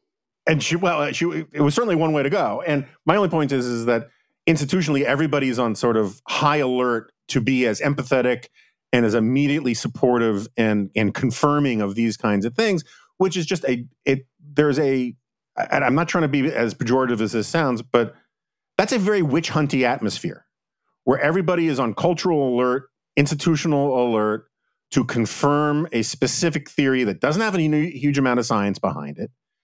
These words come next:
that is clearly in part a matter of social contagion. Occam's razor sort of explanations of what, what are going, what's going on are dismissed as bigotry, um, and violation of this new sort of cultural fatwa. And,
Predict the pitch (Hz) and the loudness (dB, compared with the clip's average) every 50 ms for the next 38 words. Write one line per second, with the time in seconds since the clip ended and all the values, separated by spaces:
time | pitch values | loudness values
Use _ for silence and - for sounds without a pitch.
0 | _ _ _ _ - 120 123 120 113 113 101 - - - - 160 196 214 220 196 | _ _ _ _ 0 2 2 2 2 0 -4 -6 -6 -4 0 0 0 2 0 0
1 | 190 165 147 143 147 139 - _ _ _ _ _ _ _ - - 113 104 - - | 0 0 0 -2 -4 -6 -12 _ _ _ _ _ _ _ -4 -2 -2 -2 -2 -6
2 | - - - 233 226 175 131 113 - 123 120 123 127 127 127 123 120 117 113 110 | -4 -2 0 0 2 0 0 -2 -2 -2 0 0 0 2 2 0 0 0 -2 -2
3 | 120 - _ - 120 110 107 98 - 151 135 123 - 127 113 - 113 101 - 117 | -4 -6 _ 0 0 0 0 0 0 0 0 0 0 -2 -2 -2 -2 0 0 0
4 | 110 113 107 98 95 95 98 - _ _ _ _ _ _ _ _ _ _ _ - | 2 2 0 0 -2 -2 -4 -8 _ _ _ _ _ _ _ _ _ _ _ 0
5 | 139 147 165 - 180 165 147 120 123 117 135 139 147 143 135 139 131 127 - 143 | 0 0 0 0 0 0 0 0 0 0 0 2 0 0 0 0 0 0 0 0
6 | 131 123 117 139 131 123 - - 127 123 120 107 131 113 107 117 107 101 107 110 | 2 2 2 0 -2 -2 0 0 0 0 0 0 0 0 2 2 2 2 2 0
7 | 120 123 117 117 120 - 117 117 110 107 110 117 113 113 110 110 - 113 104 - | 0 -2 -4 -4 -2 0 2 2 2 2 0 0 0 0 0 -2 -2 -4 -2 0
8 | - 117 113 110 110 113 113 110 104 101 113 - - 107 104 104 104 101 101 98 | 2 2 2 2 2 2 2 0 0 -2 -2 0 0 2 2 4 2 2 0 0
9 | 90 92 123 - - 123 117 104 - 110 90 87 107 92 90 82 - - - - | -2 -2 -2 -2 0 0 -2 0 -2 -4 -2 0 0 0 -2 -2 -6 -10 -18 -20
10 | _ _ _ _ _ _ _ _ - 117 113 107 101 104 - 123 113 104 104 123 | _ _ _ _ _ _ _ _ 0 2 2 2 2 0 0 0 0 2 2 2
11 | 120 123 117 110 107 110 110 - - 113 101 104 95 90 95 101 98 - - 110 | 2 2 2 2 2 0 0 0 0 0 0 0 0 0 0 -2 -2 0 0 0
12 | 104 104 104 101 95 95 95 - _ _ _ - - 95 123 - - - 190 - | 2 2 2 2 0 -2 -4 -8 _ _ _ -2 0 0 0 0 0 0 2 2
13 | - 208 170 165 - 95 - - - - - - _ _ _ _ _ _ _ _ | 0 -2 0 2 0 0 0 -2 -4 -8 -10 -12 _ _ _ _ _ _ _ _
14 | _ 135 131 127 123 120 120 117 117 117 110 | _ 0 2 2 2 2 2 0 0 -2 -4